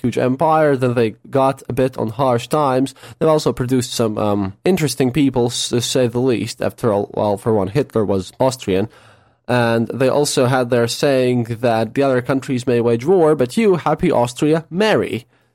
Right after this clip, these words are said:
So that's what the Habsburgs did. I guess that would kind of, uh, explain it. But Austria is, again, one of those countries which are hard to put into those weird terms of things. Belarus. Belarus, I guess, is Kansas.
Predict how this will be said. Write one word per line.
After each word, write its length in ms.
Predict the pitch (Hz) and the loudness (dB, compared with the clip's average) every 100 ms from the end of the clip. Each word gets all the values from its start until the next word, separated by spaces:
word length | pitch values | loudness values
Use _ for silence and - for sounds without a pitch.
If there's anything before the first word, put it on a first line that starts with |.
| _ | _
So 480 | - - 101 104 110 | -6 -2 0 0 0
that's 260 | 110 107 - | -2 -2 -2
what 80 | 117 | -2
the 160 | 110 | -2
Habsburgs 560 | 123 113 - 117 110 107 | 0 -2 -2 -2 -2 -2
did. 440 | 123 101 90 - - - | -2 0 -2 -10 -12 -4
I 140 | 110 | -4
guess 500 | 98 123 113 139 - | -2 0 0 0 -4
that 220 | - 123 | 0 2
would 140 | 120 117 | 2 0
kind 240 | 131 113 | 0 0
of, 100 | 101 | 0
uh, 80 | 104 - _ - | -2 -6 _ -14
explain 520 | - - 113 110 107 | -12 -4 -2 0 -2
it. 160 | 95 - | -4 -4
But 180 | 113 101 | -4 -2
Austria 360 | 131 139 - 120 | -2 -2 0 0
is, 120 | 113 | 0
again, 280 | 120 127 113 | 0 0 2
one 120 | 113 | 0
of 80 | 107 | 0
those 180 | 104 98 | -2 -2
countries 400 | 123 117 120 107 | -2 -2 -2 -2
which 280 | 104 - - _ - | -6 -12 -20 _ -6
are 100 | 107 | -4
hard 300 | 104 123 113 | 0 0 0
to 80 | 113 | -2
put 300 | - 127 123 | -2 -2 -2
into 360 | 104 98 - 98 | -4 -4 -4 -4
those 400 | 95 92 90 - - | -2 -2 -6 -12 -6
weird 500 | 110 113 95 87 - _ | -2 0 0 -2 -10 _
terms 360 | - 104 95 92 | -4 -2 -2 -4
of 100 | 90 | -6
things. 580 | - 92 87 - - - _ _ _ _ _ - | -4 -4 -4 -10 -18 -20 _ _ _ _ _ -2
Belarus. 720 | 165 196 117 92 - - - | 2 4 2 -2 -6 -6 -6
Belarus, 580 | 127 175 196 165 147 - | -2 2 2 2 0 0
I 120 | 135 127 | -2 2
guess, 440 | 139 143 - - | 2 0 -2 -6
is 440 | 131 120 113 104 - | 0 2 2 -2 -12
Kansas. 1040 | - 120 113 117 123 180 269 - - - | -8 -2 0 0 0 2 2 0 -4 -6